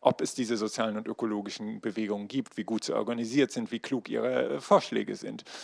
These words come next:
Man nehme nur das Beispiel Atomausstieg, ne? Äh, Fukushima.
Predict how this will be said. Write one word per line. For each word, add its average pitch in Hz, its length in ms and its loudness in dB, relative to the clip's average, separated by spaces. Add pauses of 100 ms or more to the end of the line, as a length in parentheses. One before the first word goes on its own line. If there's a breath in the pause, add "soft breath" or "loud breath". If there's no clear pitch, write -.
(140)
Man 127 140 4
nehme 170 240 2
nur 165 120 2
das 156 160 6
Beispiel 143 360 4
Atomausstieg, - 920 -2
ne? 160 240 -2 (600 loud breath)
Äh, 127 260 4 (380)
Fukushima. - 760 -2